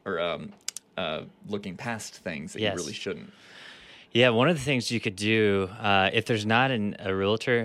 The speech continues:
Speaker 2: involved in the transaction, is go to the tax rolls and make sure that the person that you're dealing with is the same name that's on the tax rolls.
Speaker 1: Mm-hmm.
Speaker 2: Because unless that,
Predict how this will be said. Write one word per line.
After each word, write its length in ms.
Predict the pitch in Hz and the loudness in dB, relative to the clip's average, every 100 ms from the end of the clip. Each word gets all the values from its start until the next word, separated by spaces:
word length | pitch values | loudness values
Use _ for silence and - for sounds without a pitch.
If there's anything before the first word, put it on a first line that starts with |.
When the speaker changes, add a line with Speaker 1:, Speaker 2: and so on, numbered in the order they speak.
| 110 | -4
Speaker 2:
involved 460 | 104 110 110 107 | 2 4 4 0
in 400 | 110 110 107 104 | -6 -4 -2 -2
the 80 | 98 | -2
transaction, 880 | - 110 101 95 98 - 131 151 160 - | -2 -2 0 0 0 0 -2 -2 -6 -8
is 460 | 117 117 110 104 | -4 0 0 0
go 160 | - 120 | 2 2
to 80 | 135 | 2
the 140 | 117 | 0
tax 420 | - 107 107 104 - | -4 -4 -4 -2 -2
rolls 600 | 98 95 98 95 - - _ _ _ _ _ | 0 0 -2 -4 -10 -16 _ _ _ _ _
and 180 | - 104 | -6 -2
make 200 | 107 107 | -2 -2
sure 380 | - 110 107 104 | -4 0 0 2
that 180 | 101 101 | 0 -2
the 80 | 98 | -6
person 380 | - 104 - 101 | -4 -4 -2 -6
that 120 | 90 | -6
you're 100 | 95 | -8
dealing 420 | 92 113 110 101 | -2 0 2 2
with 240 | 98 95 107 | 0 0 -2
is 120 | 95 | -4
the 120 | 95 | -6
same 280 | - 104 101 | -4 -4 -2
name 220 | 98 98 | -4 -4
that's 180 | 95 - | -6 -4
on 120 | 92 | -6
the 60 | 87 | -4
tax 360 | - 95 - | -2 -2 -2
rolls. 340 | - 76 78 - | -8 -8 -10 -12
Speaker 1:
Mm-hmm. 100 | 104 98 | -10 -4
Speaker 2:
Because 400 | 104 95 90 - | -2 -2 -4 -8
unless 540 | 110 110 117 127 123 - | -6 -2 2 2 0 -2
that, 440 | 117 110 104 - | 0 2 2 -2